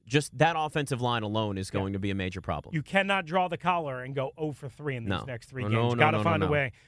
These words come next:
Speaker 2: uh, to get a win. It's always good to have you back, uh,
Speaker 1: Always good to be on
Speaker 2: home,
Speaker 1: here, buddy.
Speaker 2: if you will. Uh, you can check out Nick on N B C Sports Washington on Wizards Outsider. If you're a big N B A fan, we have Locked On N B A Net. Obviously, we do a lot of N F L and Redskins, uh,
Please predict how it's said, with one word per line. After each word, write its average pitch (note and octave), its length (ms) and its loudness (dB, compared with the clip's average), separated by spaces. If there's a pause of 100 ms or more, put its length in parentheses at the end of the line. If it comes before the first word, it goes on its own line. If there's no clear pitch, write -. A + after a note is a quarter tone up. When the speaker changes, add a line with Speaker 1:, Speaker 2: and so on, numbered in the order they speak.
(140)
Speaker 2:
uh, C#3 220 0
to E3 100 -6
get D3+ 200 2
a C#3+ 40 -4
win. C#3+ 240 0 (200)
It's - 80 4
always F4+ 220 6
good B3+ 140 4
to A3+ 80 0
have F#3 220 -2
you E3 80 -2
back, D#3+ 320 0
uh, - 20 -6
Speaker 1:
Always E3 380 2
good D3+ 80 8
to D#3 80 8
be D#3+ 80 4
on F#3+ 80 4
Speaker 2:
home, A#3 60 2
Speaker 1:
here, E3+ 100 2
buddy. E3+ 180 6
Speaker 2:
if G#3 60 -6
you F#3 100 0
will. F3 400 2
Uh, E3+ 60 4
you E3+ 120 0
can E3+ 120 -8
check G3 200 4
out F3+ 240 0
Nick F#3 360 0 (280)
on E3 440 4 (180)
N A3 140 4
B A3 100 0
C G#3+ 160 0
Sports G#3 320 2
Washington F#3+ 720 0 (300)
on D#3 380 2
Wizards G#3 540 2 (120)
Outsider. F3 500 4
If D3 80 -4
you're D#3 120 4
a - 20 -4
big F3 280 2
N F3+ 200 2
B E3 120 0
A F3+ 140 2
fan, F3+ 300 0
we D#3+ 80 2
have C#3 100 2
Locked D3+ 300 0
On D#3 160 0
N E3+ 260 0
B D#3 220 2
A D#3+ 140 0
Net. D#3 340 2
Obviously, G#2+ 440 -6
we B2 120 2
do C3+ 160 2
a - 20 0
lot C3 160 2
of B2+ 80 -6
N C#3+ 120 2
F C3+ 120 -4
L C#3 140 2
and B2+ 80 -4
Redskins, E3+ 420 0 (300)
uh, D#3 100 4